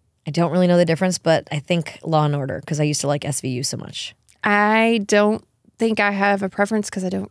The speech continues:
Speaker 2: really watch
Speaker 1: I know, I
Speaker 2: it.
Speaker 1: don't really know.
Speaker 2: Um, vinyl or Spotify or streamer or whatever?
Speaker 1: Let's go vinyl.
Speaker 2: I'm an Apple Music kinda girl.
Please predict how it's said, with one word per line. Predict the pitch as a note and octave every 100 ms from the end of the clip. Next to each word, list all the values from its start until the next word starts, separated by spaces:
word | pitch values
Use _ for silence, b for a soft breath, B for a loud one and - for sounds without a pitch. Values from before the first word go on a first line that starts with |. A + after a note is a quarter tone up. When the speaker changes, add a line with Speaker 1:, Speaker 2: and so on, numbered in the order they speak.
| -
Speaker 2:
really | G3+ G3 -
watch | -
Speaker 1:
I | -
know, | D#3+
I | D#3+
Speaker 2:
it. | D#3
Speaker 1:
don't | D3
really | D#3 D#3
know. | D#3+ D#3+ D#3 D#3 _ _ _ - -
Speaker 2:
Um, | G#3+ G#3
vinyl | G3 G#3 A3
or | B3+ A#3+
Spotify | - G3+ G#3+ G#3+ G3+ G3+
or | F#3 F3
streamer | - - F#3+ F#3+ F3+
or |
whatever? | F#3+ - - G3+ - _ _
Speaker 1:
Let's | D4 -
go |
vinyl. | F3+ D#3 D3 D3+ C#3+ C3+ -
Speaker 2:
I'm | D4+
an | F#4 -
Apple | A#3+ A#3 A3+
Music | A3 G3+ F#3+ - - -
kinda | - F#3+ F#3+
girl. | F3 C#3 D#3+